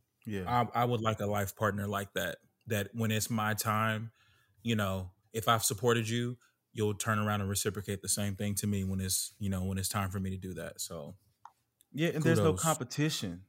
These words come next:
Speaker 1: There's no
Speaker 2: Yes.
Speaker 1: competition in the house. It's, "I'm happy for you. I, I, I'm, I'm comfortable being on the sideline, being your cheerleader."
Speaker 2: Absolutely.
Speaker 1: It's not always, it's not always about me, and it's not about, "Well, I'm the wife, so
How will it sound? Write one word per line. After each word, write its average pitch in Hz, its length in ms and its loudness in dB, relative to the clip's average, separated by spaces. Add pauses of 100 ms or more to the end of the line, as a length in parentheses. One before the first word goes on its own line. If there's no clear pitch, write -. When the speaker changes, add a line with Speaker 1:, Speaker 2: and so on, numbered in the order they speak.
(140)
Speaker 1:
There's 127 220 0
no 110 100 4
Speaker 2:
Yes. 92 100 -4
Speaker 1:
competition 135 580 0
in 113 100 0
the 107 80 -4
house. 98 440 -6
It's, - 400 -4 (640)
"I'm 127 140 4
happy 131 300 0
for 127 160 -6
you. 120 360 2
I, 117 280 4
I, 113 240 4
I'm, 123 220 4 (100)
I'm 123 240 4
comfortable 117 800 -4 (120)
being 120 260 2
on 110 180 -2
the 107 60 -4
sideline, 104 680 -2
being 107 240 0
your 110 220 0
cheerleader." 101 600 -8 (320)
Speaker 2:
Absolutely. 107 380 0
Speaker 1:
It's 131 80 -4
not 120 180 4
always, 117 340 6
it's 123 180 0
not 117 180 6
always 113 540 2
about 107 340 4
me, 104 220 -2
and 90 100 -4
it's 110 160 -8
not 104 200 -2 (280)
about, 101 480 0
"Well, 104 160 -4
I'm 143 160 4
the 110 80 0
wife, 120 280 6
so 104 280 -4